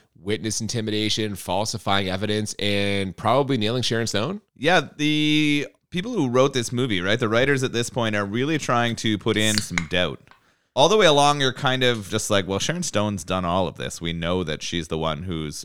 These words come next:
Speaker 2: actually committed these crimes." And the doctor, our therapist guy, is just kind of getting pulled into her world. But now that this cop has sort of a bit of a shady past, or we're finding out about it, then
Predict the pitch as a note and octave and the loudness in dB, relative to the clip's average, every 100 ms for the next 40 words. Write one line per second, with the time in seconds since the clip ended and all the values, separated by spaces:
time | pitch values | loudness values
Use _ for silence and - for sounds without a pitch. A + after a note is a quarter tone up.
0 | - E2 - E2 D2 E2 D#2+ D2 D2 - | -4 -4 -4 -8 -8 -8 -8 -8 -10 -8
1 | E2 D#2+ G#2+ D#3 G#2 G2 F#2 - - - | -6 -4 -4 -4 -6 -6 -8 -12 -20 -20
2 | - G2 A2 A2 - A#2+ A#2 A2+ A2+ G2+ | -8 0 2 2 2 2 4 2 0 0
3 | G#2 - A#2 - G#2 G2+ F#2+ F#2+ F2+ G2 | -2 0 0 0 -2 0 0 0 -4 -8
4 | - G2+ F#2+ E2+ G2+ F#2 F#2 G2 G2 - | -4 -2 -2 -4 -4 -4 -4 -4 -4 -4
5 | G#2 G2+ G2+ F2+ F#2 F#2+ F#2+ F2+ G#2 F3 | -6 -4 -4 -4 -4 -4 -2 0 0 -2
6 | C#4 - _ _ _ A#2+ B2 C3+ D3 G#3+ | -6 -14 _ _ _ -4 0 2 6 6
7 | A#3+ G#3 C#3 D#3 - - B2+ F3 - B2 | 4 2 0 0 -2 0 2 2 -2 0
8 | G#2+ A2+ A2+ A2 B2 A2+ G#2+ F#2+ G#2 A2 | 2 4 2 2 0 0 0 -2 0 0
9 | A#2+ G#2+ - A2 G2+ F#2 G2+ C#3+ E3 - | 0 -2 0 0 0 0 0 0 0 -4
10 | F#2+ - G2+ F#2+ G#2+ C3 F#2 F#2 F#2+ - | -4 -2 -2 0 -2 0 0 0 -2 -4
11 | F#2+ F#2+ F#2+ F#2 F#2 F#2+ | -2 -2 -2 -4 -8 -10